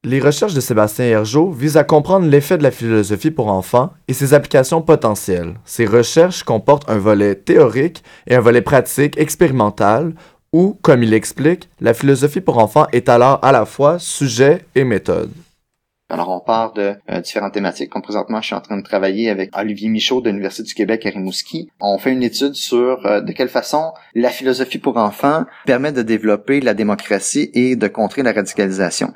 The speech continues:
Speaker 2: On va faire des entretiens individualisés pour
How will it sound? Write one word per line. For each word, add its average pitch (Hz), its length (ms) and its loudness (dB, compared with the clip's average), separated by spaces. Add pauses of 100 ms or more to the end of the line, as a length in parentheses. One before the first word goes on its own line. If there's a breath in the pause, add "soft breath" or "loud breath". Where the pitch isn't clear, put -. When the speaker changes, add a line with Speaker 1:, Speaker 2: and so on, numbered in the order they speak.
(120)
Speaker 2:
On 113 120 0
va 120 320 2
faire 135 280 -2
des 117 420 0 (140)
entretiens 127 560 -2
individualisés 107 880 -2
pour 104 200 -2